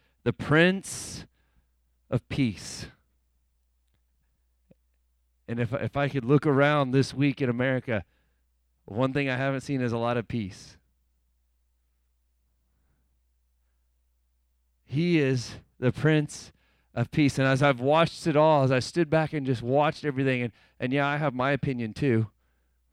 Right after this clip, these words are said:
Am I gonna share it with y'all? No way. Can I tell you part of the reason why? 'Cause I have a greater message.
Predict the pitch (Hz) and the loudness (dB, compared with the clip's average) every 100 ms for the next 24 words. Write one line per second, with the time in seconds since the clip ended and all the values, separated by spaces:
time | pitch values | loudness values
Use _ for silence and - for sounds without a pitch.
0 | _ _ _ _ _ _ _ _ 110 113 | _ _ _ _ _ _ _ _ -10 -8
1 | 123 123 139 110 117 117 143 - 165 185 | -6 -4 -4 -4 0 0 0 -4 -6 -2
2 | 202 214 113 - _ _ _ _ _ _ | 0 0 -2 -8 _ _ _ _ _ _
3 | _ _ _ _ _ _ _ _ _ _ | _ _ _ _ _ _ _ _ _ _
4 | _ _ _ _ _ _ _ _ _ _ | _ _ _ _ _ _ _ _ _ _
5 | _ _ _ _ _ - 175 165 202 175 | _ _ _ _ _ -6 -4 2 2 2
6 | 196 185 180 180 170 170 175 185 165 170 | 2 4 4 2 0 -2 -2 -2 -2 0
7 | 151 131 131 147 147 131 135 127 104 87 | 0 0 0 0 0 -2 -2 -4 -8 -10
8 | - - | -12 -20